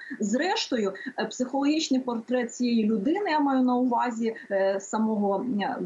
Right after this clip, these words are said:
підозрюваного, показує, що він людина труслива. І я думаю, що ті, хто почав з ним розмову, вже це розуміли через годину-дві спілкування з ним. Тому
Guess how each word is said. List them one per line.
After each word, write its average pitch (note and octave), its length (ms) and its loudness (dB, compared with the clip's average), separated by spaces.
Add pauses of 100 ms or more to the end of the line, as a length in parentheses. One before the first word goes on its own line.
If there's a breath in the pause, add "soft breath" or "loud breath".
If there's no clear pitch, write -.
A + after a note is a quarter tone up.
(120)
підозрюваного, G3+ 800 0
показує, C#4+ 460 -2
що C4 160 -2
він C4 140 4
людина C4 380 4
труслива. C4 720 0 (180 loud breath)
І A3 140 0
я C#4 160 2
думаю, C4+ 400 2
що B3+ 180 -2
ті, C#4+ 140 -2
хто B3+ 180 -2
почав C#4+ 400 -2
з D4+ 60 -8
ним C4 160 4
розмову, A3 460 2
вже C#4+ 280 0 (140)
це C4+ 200 -2
розуміли C4 560 2
через A3+ 280 -4
годину-дві G#3+ 640 0
спілкування A3+ 760 -2
з G#3+ 100 -4
ним. G3+ 220 -4 (380 loud breath)
Тому C#4 400 2